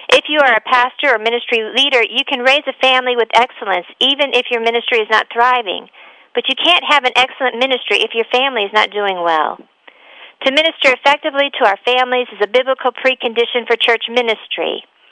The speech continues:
Churches should require their pastors to take days off each week and go on vacation at least once or twice a year for their family's sake. Regardless of what kind of work you do, remember that your wife is your second priority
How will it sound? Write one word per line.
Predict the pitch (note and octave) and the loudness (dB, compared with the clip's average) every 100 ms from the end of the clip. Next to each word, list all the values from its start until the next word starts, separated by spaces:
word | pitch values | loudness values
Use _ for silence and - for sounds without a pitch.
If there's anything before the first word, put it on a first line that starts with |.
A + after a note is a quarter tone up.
| - - - - | -20 -20 -12 0
Churches | D4 C#4+ D4 C#4 | 0 2 -2 -2
should | C#4+ B3+ | -2 -2
require | B3+ C#4+ C#4 C#4 | -2 0 0 2
their | G#3+ | 0
pastors | - F#3+ F3+ - F3+ | 0 0 0 -4 -10
to | - - | -10 0
take | A3 G#3 | 0 2
days | A3 G#3+ | 0 2
off | A#3 A3+ A#3 | 2 2 -2
each | A#3 - | -8 -4
week | B3+ C#4 B3+ | -2 -2 -4
and | G3 | 0
go | G#3+ | 2
on | G#3+ G#3 | 2 0
vacation | G3 - B3 A#3+ - A#3 A3+ - - - | -2 0 0 0 -2 -4 -6 -18 -18 -2
at | - A#3+ | 0 2
least | C4+ - | 0 0
once | C4 C4+ C4+ | 0 0 -2
or | |
twice | B3+ - B3 A#3+ | 0 2 2 0
a | A#3 | -4
year | A3+ C#4 - | 0 -2 0
for | G3+ | -2
their | F#3 | 0
family's | F#3+ F3+ F3 E3 - | -2 -2 -2 -4 -2
sake. | E3+ - - - _ _ - - - - - | -2 -2 -10 -20 _ _ -20 -20 -20 -10 -4
Regardless | C#4 D4+ D4+ D4+ D#4 | 2 4 4 2 -2
of | C4 | 0
what | C4+ | 0
kind | - C#4 C4 | 2 0 0
of | |
work | A#3 B3+ B3+ | 0 -2 0
you | A#3 | -6
do, | A3+ A#3+ A#3+ B3 A#3+ _ - | -2 0 0 -2 -8 _ -4
remember | A3+ A#3+ B3+ B3+ C4 | 0 2 2 0 0
that | A#3 | 0
your | G3+ G3+ | -2 0
wife | A3 A3+ A#3 | 2 2 -2
is | G#3+ G3+ | -4 -2
your | G3 - | -2 2
second | D4 C4 B3 | 2 0 -2
priority | A#3 A3 G3+ G#3 G#3 G3+ | 0 2 2 2 0 -2